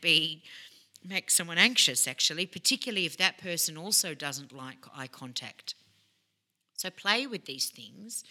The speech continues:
but definitely look people in the eye. Practice on how long to look them in the eye before you look away.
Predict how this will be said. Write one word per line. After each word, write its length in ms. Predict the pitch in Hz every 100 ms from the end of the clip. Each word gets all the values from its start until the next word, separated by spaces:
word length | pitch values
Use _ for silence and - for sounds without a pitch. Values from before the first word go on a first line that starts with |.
| - - _ _
but 260 | 180 - -
definitely 580 | 185 175 180 185 170 160
look 240 | 151 -
people 320 | - 123 139
in 140 | 131 135
the 120 | 131
eye. 380 | 127 127 123 120 - - _
Practice 600 | - 190 196 - 190 -
on 160 | 156 151
how 260 | 139 143 - _ 151
long 500 | 147 165 180 185 196
to 140 | -
look 160 | 185 180
them 160 | 180
in 100 | 175
the 140 | 175 175
eye 320 | 170 170 175
before 460 | 147 135 - 165 170
you 320 | 170 160 165
look 240 | 170 -
away. 500 | 156 156 151 151 151